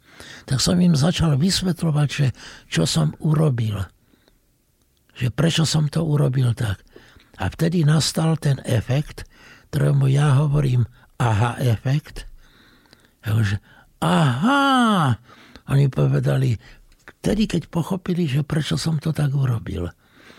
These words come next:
Čiže to je vlastne to isté, ako keď zistíte, zistíte nejaký, že ako funguje nejaký zákon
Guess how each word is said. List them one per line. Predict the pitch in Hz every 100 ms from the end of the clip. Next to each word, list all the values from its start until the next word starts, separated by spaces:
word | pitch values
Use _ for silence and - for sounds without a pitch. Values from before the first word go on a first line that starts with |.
| - -
Čiže | - 135
to | 147
je | 196
vlastne | 190 185 - 151
to | - 180
isté, | 180 - 175 170
ako | 160 143 156
keď | 151
zistíte, | - - 120 143 - 165 151 170 151 - - - - -
zistíte | - 143 - - 139 151
nejaký, | 143 143 135 139 135 143
že | 113 143
ako | 147 147 120 120
funguje | - 147 151 151 143
nejaký | 143 139 123 120
zákon | 92 120 127 139 143 143